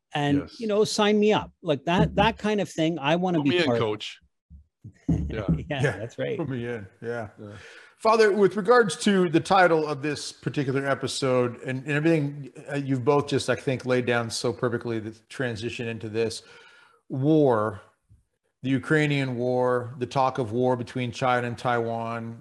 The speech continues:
Speaker 3: the talk of China and Russia linking up forces in different ways, economically and, you know, material supplies, and who knows where it goes from there. The constant threats. There was a news report just a few days ago at the time we record this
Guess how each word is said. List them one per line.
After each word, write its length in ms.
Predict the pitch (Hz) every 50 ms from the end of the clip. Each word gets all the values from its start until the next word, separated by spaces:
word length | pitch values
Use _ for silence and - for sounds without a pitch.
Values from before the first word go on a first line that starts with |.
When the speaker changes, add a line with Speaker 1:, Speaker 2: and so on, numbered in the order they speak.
| - 127 113
Speaker 3:
the 80 | 117
talk 380 | 113 - - 127 127 127 123 127
of 120 | 113 -
China 340 | - - 139 127 127 127 127
and 300 | 127 135 127 117 117 117
Russia 460 | 123 123 123 117 - - 135 127 123
linking 600 | 123 123 113 123 135 147 143 - 143 131 123 123
up 400 | 123 123 120 120 117 - - -
forces 840 | 139 - - - 123 127 123 117 - - 127 120 117 120 117 - - - - - - _ _ _ _ _ -
in 160 | - 123 123
different 260 | 117 123 - 135 123
ways, 360 | 120 120 117 117 117 117 - 139
economically 920 | 123 - - 120 117 120 120 120 120 - - 123 120 117 117 117 117 120
and, 380 | 117 113 110 110 110 110 110 120
you 120 | 135 123
know, 80 | 113 107
material 480 | 110 110 - - 135 120 117 113 110 101
supplies, 580 | - 120 - - 113 110 110 113 110 104 92
and 140 | 110 107 95
who 80 | 120 123
knows 240 | 120 117 113 -
where 100 | 113 117
it 80 | 120 107
goes 220 | 120 113 110 104
from 180 | - - 113 101
there. 380 | 101 101 101 101 101 101 98 _ _ _ _ _ _ _ _ _ _ _ _ -
The 60 | 131
constant 500 | - - 170 170 170 165 - 175 165 143
threats. 580 | - - 131 131 127 127 127 - - - -
There 240 | - 143 117 139 156
was 200 | 170 180 170 135
a 60 | 156
news 420 | 143 143 147 175 208 262 277 220 196
report 640 | 170 - - - 147 147 151 151 151 151 151 135
just 200 | 120 160 156 -
a 40 | 165
few 160 | - 156 151
days 300 | 135 143 143 143 131 113
ago 180 | 139 120 127 123
at 80 | 120
the 80 | - 113
time 260 | - - 131 131 131
we 60 | 131
record 500 | 123 117 117 113 - - 135 127 127 120
this 380 | 104 110 107 107 - - - -